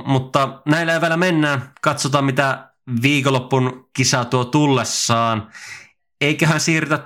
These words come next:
toiston jälkeen seuraavaan osioon. No niin, taas on jotain saatu aikaiseksi omaksi iloksi ja muitten harmiksi.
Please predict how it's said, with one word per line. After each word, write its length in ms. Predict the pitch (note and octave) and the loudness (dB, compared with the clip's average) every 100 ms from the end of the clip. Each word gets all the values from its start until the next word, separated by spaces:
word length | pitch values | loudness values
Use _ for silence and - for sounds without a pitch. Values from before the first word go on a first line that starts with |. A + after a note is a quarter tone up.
| - | -2
toiston 400 | E3+ E3 C3 C#3+ | 0 2 2 0
jälkeen 420 | C3+ C3 C3 C#3+ | 2 0 0 0
seuraavaan 720 | C3 D#3+ D#3 A#2+ G#2+ G2 G#2 A2 | 0 0 2 0 0 2 0 0
osioon. 640 | A#2+ A#2 G2 F2 F#2 A2+ - _ _ _ - - - - - - - - - - - - _ _ _ _ _ _ _ _ _ _ _ _ | 0 0 0 0 0 -2 -8 _ _ _ -8 -6 -8 -10 -14 -18 -18 -20 -20 -20 -20 -20 _ _ _ _ _ _ _ _ _ _ _ _
No 260 | G2+ A2 D3 | 2 4 4
niin, 480 | F3 A#2 F#2 F#2 | 2 0 -2 -4
taas 440 | - A2+ G#2+ G2+ - | -2 0 0 -2 0
on 380 | G2 G2 G2 - | 2 2 0 -2
jotain 420 | A2 G#2+ G#2+ F#2+ | -2 0 0 0
saatu 340 | F#2 G2 F2+ - | 0 0 0 0
aikaiseksi 920 | A2 A2+ G#2 F#2 - F2+ F#2 - F#2 _ _ _ | 0 0 -2 -4 -4 -6 -6 -6 -8 _ _ _
omaksi 500 | G#2+ A2+ F#2+ - - | 2 4 2 -2 -4
iloksi 720 | - A2 A2 F#2 - - F#2 - - - _ _ _ _ | 0 0 0 -2 -4 -4 -4 -8 -20 -20 _ _ _ _
ja 140 | G#2+ A2 | 2 4
muitten 440 | F3+ E3 - G#2 | 4 2 0 0
harmiksi. 920 | F2+ A#2+ A#2+ G2 F#2 - - G2 F#2+ | 2 0 0 -2 -2 -2 -2 -2 -4